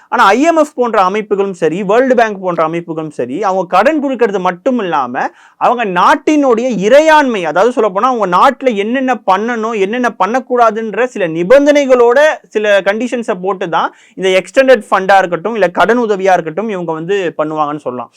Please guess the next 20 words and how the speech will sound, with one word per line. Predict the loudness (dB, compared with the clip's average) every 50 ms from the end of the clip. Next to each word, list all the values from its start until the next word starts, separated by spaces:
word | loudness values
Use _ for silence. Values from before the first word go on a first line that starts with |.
| _ -20 _ -20 _
அப்படி | _ -2 0 0 0 0 0
இருக்கிற | 0 0 0 0
ஒரு | 0 0 -2 -4
சூழல்ல | -4 -4 -4 -4 -6 -6 -2 0 0 0 0 -4 _ _ _ _ _ _ _ 2
பாகிஸ்தான் | 4 4 4 2 0 -4 -4 0 0 2 2 2 2 0
இந்த | -2 -2
ஏழு | 2 4 6 6 4 4
பில்லியன் | 0 -2 0 2 0 0 2
டாலரை | 2 4 6 6 6 6 4 2
வந்து | 2 0 0 -2 -2 0
சாங்ஷன் | 0 0 0 -2 -4 -6 -6 -2 -2 -2
பண்ணதுக்கு | -2 -2 -4 -4 -4 -4
அப்புறம் | -4 -4 -4 -6 -4 -6 -8 -6
அவங்க | -4 -2 -2 -2 -2 -4 -2
நாட்டுல | 0 2 2 2 0 -2 -4 -2 0 0 0
மிகப்பெரிய | 0 -4 -2 0 0 0 0 _ -2 0 0 2 0 0
ஒரு | 0 0
மாற்றத்தை | 0 0 -2 -2 -2 -4 -6 -4 -4 -4
வந்து | -4 -4 -2
ஏற்படுத்தியிருக்காங்க. | -2 -4 -2 -2 -6 -6 -6 -8 -10 -10 -8 -12 -12 -12 -16